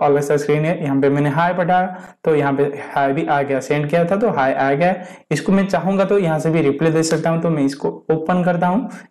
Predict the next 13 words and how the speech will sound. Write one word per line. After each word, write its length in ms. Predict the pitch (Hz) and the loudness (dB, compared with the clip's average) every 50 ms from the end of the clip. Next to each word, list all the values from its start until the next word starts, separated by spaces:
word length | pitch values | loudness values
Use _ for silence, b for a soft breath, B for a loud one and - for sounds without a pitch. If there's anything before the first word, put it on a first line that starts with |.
| B - 139 | B -2 0
ये 100 | 139 135 | 0 2
जो 140 | 135 143 139 | 2 2 2
मुझे 320 | 143 143 139 139 143 147 | 2 2 0 0 2 2
message 460 | 139 143 147 151 147 147 185 180 175 165 | 0 0 0 -2 -2 0 0 2 2 4
मिला 220 | 175 170 170 175 | 4 4 4 4
है 220 | 175 185 - 165 | 2 2 0 -4
इसको 220 | 147 - - - 135 | -8 -8 -4 -2 0
मैं 140 | 139 139 139 | 0 0 -2
अभी 280 | - - 131 139 139 - - | -4 -6 -4 -4 -4 -2 -4
open 280 | 139 139 - 165 165 170 | -6 -4 -2 0 0 2
करता 220 | 170 170 170 170 170 | 2 0 0 0 0
हूँ, 220 | 185 220 220 B B B B B B - - | 0 0 -2 B B B B B B -8 -8
इसको 240 | 151 - - 208 | -8 -4 0 0